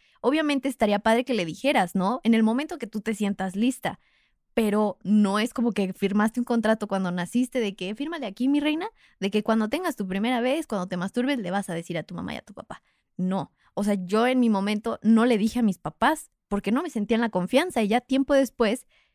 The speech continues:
pues ya se abrió ese camino y ese lazo y dije, "Ok, le voy a contar". Y ya se ve-, se hizo como que más normal el hablar con mi mamá sobre eso. Entonces, es como que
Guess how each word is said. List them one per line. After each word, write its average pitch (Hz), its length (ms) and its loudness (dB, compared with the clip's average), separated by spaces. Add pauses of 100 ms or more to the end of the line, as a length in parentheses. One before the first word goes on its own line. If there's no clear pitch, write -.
(200)
pues 240 160 6
ya 277 120 4
se 311 160 -2
abrió 202 340 2
ese 220 200 0
camino 196 480 -2
y 196 80 -2
ese 208 180 -2
lazo 196 460 -2 (240)
y 202 120 -2
dije, 214 280 0
"Ok, 240 160 -4 (120)
le 277 100 0
voy 247 140 2
a 240 60 -2
contar". 226 460 -2 (260)
Y 220 140 0
ya 285 160 4
se 330 140 2
ve-, 294 180 2
se 269 160 0
hizo 269 260 2
como 262 240 -2
que 220 160 0
más 233 300 2
normal 220 640 0 (220)
el 190 360 -4
hablar 214 320 0
con 254 140 2
mi 220 120 2
mamá 196 260 -4
sobre 202 380 -2
eso. 190 300 -4 (260)
Entonces, 233 560 2 (220)
es 233 160 0
como 240 220 0
que 190 320 -4